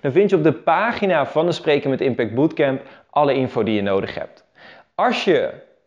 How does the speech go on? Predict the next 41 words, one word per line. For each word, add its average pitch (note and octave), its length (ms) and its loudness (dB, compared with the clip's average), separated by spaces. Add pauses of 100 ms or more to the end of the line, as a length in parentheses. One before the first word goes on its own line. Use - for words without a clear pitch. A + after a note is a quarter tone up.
(200)
hier C#3 200 -2
interesse C#3+ 640 -2
in D3 100 0
hebt - 440 -6
en C3 380 -4
benieuwd D#3+ 560 2
bent C3+ 220 2
of B2+ 100 -2
dit D3 180 0
voor C#3+ 160 -2
jou C3+ 240 2
de B2 60 0
beste B2 300 -2
stap D3 360 0
is, D#3+ 260 -4 (340)
plan G3+ 240 2
dan G#3+ 140 2
een D#3+ 100 0
gesprek D3 680 -4
in, G3 380 -2
zodat D3 300 -2
we D#3+ 80 -2
elkaar E3 420 0
beter D#3 280 2
kunnen C3+ 220 0
leren A2+ 300 0
kennen. - 300 0 (300)
Je C3 100 -4
plant D3+ 280 0
een C3+ 100 0
gesprek F3+ 420 -4
in, C3+ 140 0
ofwel C#3 320 0
met B2 180 -2
mij, C3 400 0
ofwel D3 260 0
met A#2+ 140 -2
iemand B2+ 240 0
vanuit A2+ 240 -2
mijn A2 180 -4
team. F#3 360 -2